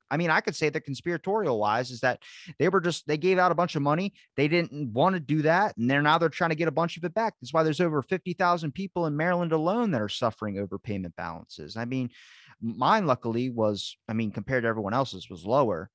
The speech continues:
but you start realizing is that the answer I was getting from family members and friends that were saying, "You're probably gonna have to pay that back." I'm like, "I don't fucking think so." Like, there's never just that. How many people get a receipt for a bill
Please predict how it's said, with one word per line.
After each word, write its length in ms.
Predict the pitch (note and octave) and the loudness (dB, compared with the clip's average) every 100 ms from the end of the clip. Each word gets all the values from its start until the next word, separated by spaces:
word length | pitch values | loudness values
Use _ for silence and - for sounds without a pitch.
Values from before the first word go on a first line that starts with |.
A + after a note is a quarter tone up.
| _ _ | _ _
but 120 | C#3+ | -6
you 80 | E3+ | -4
start 300 | - A3 G3+ | -2 0 0
realizing 560 | G3+ C4 D4 F3 D3+ D#3 | -2 -6 -2 -2 -2 -6
is 100 | C#3+ | -4
that 160 | D3+ - _ _ _ _ - _ _ _ _ _ | -6 -6 _ _ _ _ -20 _ _ _ _ _
the 180 | D#3 B2 | -4 -2
answer 380 | G#3 F#4 - F3+ | -4 -6 -2 0
I 20 | |
was 160 | C#3 G#2+ | 2 -2
getting 280 | C#3 F#3 D#3 | -2 -2 -4
from 300 | - A2 G2+ | -2 -4 -4
family 380 | - D#3 F3+ C#3+ | -4 -4 -2 -2
members 380 | A#2 G#2+ G2+ F#2+ | -2 -4 -6 -8
and 120 | G2 | -10
friends 340 | - E3 D3+ | -4 -4 -4
that 100 | A#2+ | -6
were 60 | F#2 | -6
saying, 220 | A2+ A2 | -4 -4
"You're 100 | G#2+ | -4
probably 360 | - D#3 F3 E3 | -6 -4 -4 -4
gonna 160 | C3 | -4
have 160 | B2+ B2 | -2 -4
to 60 | - | -8
pay 200 | - C3+ | -4 -2
that 200 | A#2 G#2 | -2 -2
back." 220 | D3 B2 - | -2 -4 -4
I'm 100 | A#2 | -8
like, 120 | G#2 - | -8 -2
"I 120 | F#3 | -2
don't 180 | A#3+ A3+ | -2 -6
fucking 360 | - F#3+ - C#3+ | -6 -6 -6 -10
think 180 | - D#3+ | -8 -10
so." 400 | - - A#1+ - _ _ - | -10 -12 -10 -12 _ _ -4
Like, 200 | C#3+ C#3 | -4 0
there's 240 | F#3 D#3+ | -2 0
never 380 | E3 G#3 G#3 D#3+ | 0 2 4 2
just 440 | A#2+ - B2 - - | 0 0 -2 -2 -6
that. 260 | F#2 E2 - | -4 -6 -6
How 160 | C#3+ A#3+ | -2 -2
many 160 | C#4 | 0
people 320 | A#3 G#3+ G#3 F3 | -4 -6 -6 -2
get 160 | E3 | -2
a 40 | D3+ | -2
receipt 480 | C3+ - - G3 - | -4 -6 -8 -8 -2
for 100 | D3+ | 0
a 60 | |
bill 460 | G#2 G#2+ F#3 A2 G#2 | 0 0 2 0 -4